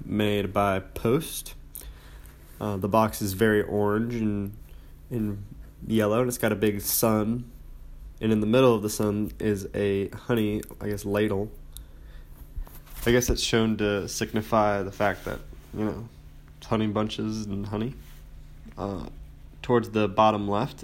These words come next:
is a jar of honey with a sunflower right next to it, and then to the right of that is a spoon holding the cereal with milk. The idea of sunshine,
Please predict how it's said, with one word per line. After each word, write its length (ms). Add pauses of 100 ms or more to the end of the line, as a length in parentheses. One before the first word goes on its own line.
is 280
a 440 (640)
jar 240
of 100
honey 340
with 200
a 100
sunflower 600
right 120
next 240
to 160
it, 240
and 140
then 120
to 120
the 100
right 160
of 60
that 240
is 220
a 180
spoon 840 (960)
holding 540
the 40
cereal 540 (1040)
with 120
milk. 280 (2750)
The 240
idea 500
of 520
sunshine, 840